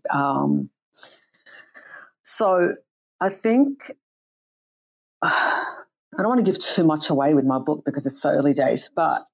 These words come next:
I think that what I will say is we have to move away from this idea that there's good and bad and that's it, right?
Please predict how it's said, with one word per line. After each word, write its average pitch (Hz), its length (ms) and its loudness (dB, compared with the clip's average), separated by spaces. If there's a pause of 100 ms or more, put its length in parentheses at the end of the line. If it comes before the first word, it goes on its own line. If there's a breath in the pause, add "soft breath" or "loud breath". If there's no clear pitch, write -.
(140)
I 175 100 0
think 226 520 0 (640)
that 156 600 0 (680)
what 170 240 0
I 175 60 2
will 165 200 0
say 156 180 0
is 151 120 0
we 156 100 0
have 170 200 -2
to 220 80 2
move 170 200 2
away 147 280 2
from 151 160 -2
this 147 160 2
idea 135 560 0
that - 140 -2
there's 139 200 0
good - 200 -2
and - 120 0
bad - 280 0
and 139 160 0
that's - 240 -2
it, - 200 -4 (200)
right? 60 400 0